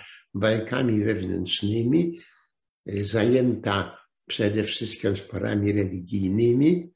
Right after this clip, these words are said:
nie jest w stanie osiągnąć jakiejś wysokiej pozycji w Europie, choć bardzo chciała. Ale to się okazało nieprawdą,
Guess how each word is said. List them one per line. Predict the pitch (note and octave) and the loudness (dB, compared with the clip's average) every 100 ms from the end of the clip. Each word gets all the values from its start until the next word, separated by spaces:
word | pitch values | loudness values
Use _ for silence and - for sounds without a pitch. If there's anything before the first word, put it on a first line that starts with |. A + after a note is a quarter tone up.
| _ _ _ - | _ _ _ -4
nie | C3 C#3 F#3+ | 2 6 6
jest | G#3+ - | 4 -2
w | - | -10
stanie | - - B2+ A#2+ B2+ | -8 -2 0 0 0
osiągnąć | A2+ - F#2+ G2 G#2+ C3+ - - - - _ _ _ - | 0 0 -2 -2 0 0 2 -4 -8 -16 _ _ _ -6
jakiejś | A2 A2+ C3 A#2 G#2 | -4 -2 0 0 -2
wysokiej | G#2 G#2+ G2 - - | -4 -4 -6 -4 -6
pozycji | - F#2 F2+ - F#2 | -6 -8 -8 -8 -6
w | F2+ | -4
Europie, | F#2 G2 D#2 D2+ - - | -2 -2 -4 -6 -12 -10
choć | - G#3 | -8 -8
bardzo | - - C#3+ | -8 -10 -10
chciała. | C3+ - - - - _ _ _ _ _ _ _ _ _ _ _ _ _ _ _ | -12 -14 -16 -18 -20 _ _ _ _ _ _ _ _ _ _ _ _ _ _ _
Ale | - G3 | -8 -8
to | - | -4
się | F#3 G3+ | 0 0
okazało | G#3 E3 E3 F3+ | 0 0 2 4
nieprawdą, | F3 F3+ F3+ C#3 F2 - F2+ F2 F2+ | 4 2 0 -6 -8 -12 -16 -14 -14